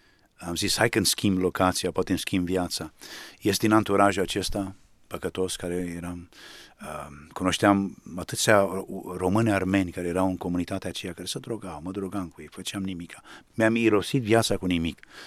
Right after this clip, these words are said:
Discoteci, baruri, camping, mergeam și, dar noi nu aveam o distracție cum au oameni normali. Ne îmbătam și ne drogam și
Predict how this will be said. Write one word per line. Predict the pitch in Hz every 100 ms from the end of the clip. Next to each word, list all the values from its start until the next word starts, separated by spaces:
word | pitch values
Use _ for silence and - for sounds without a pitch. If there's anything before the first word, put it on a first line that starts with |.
| - -
Discoteci, | 135 - 101 - 78 - -
baruri, | 110 87 78 -
camping, | 110 98 85 78 82 85
mergeam | 110 107 107
și, |
dar | 98 101
noi | - 110 117
nu | 135
aveam | 143 120 113
o | 101
distracție | 95 - 104 -
cum | 90 95
au | 95
oameni | 92 90
normali. | 87 82 85 78 - - - - - _
Ne | 113
îmbătam | 117 101 - - 117 95
și | 82 -
ne | 90 98
drogam | 98 101 92 92 113 87
și | - 90